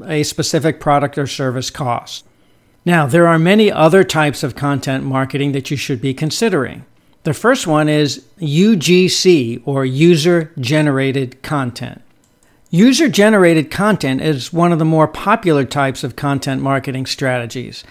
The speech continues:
The classic example is customer reviews, which are free. Free in the sense that you don't have to pay for reviews, but there is a catch.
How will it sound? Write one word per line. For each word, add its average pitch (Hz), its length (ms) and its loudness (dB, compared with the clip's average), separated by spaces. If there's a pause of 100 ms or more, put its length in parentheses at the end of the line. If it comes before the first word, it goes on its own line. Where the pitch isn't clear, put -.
(300)
The 165 80 0
classic 170 520 2
example 151 840 2
is 147 420 0
customer 151 640 -2
reviews, 165 680 0
which 156 220 -2
are 220 60 2
free. 285 480 -4 (480)
Free 311 320 2
in 247 80 6
the 208 80 6
sense 196 340 2
that 175 160 0
you 165 80 4
don't 165 180 4
have 156 140 0
to 151 80 -4
pay 175 300 2
for 156 240 0
reviews, 135 640 2
but 147 240 0
there 170 160 4
is 202 260 4
a 226 40 2
catch. 202 600 -2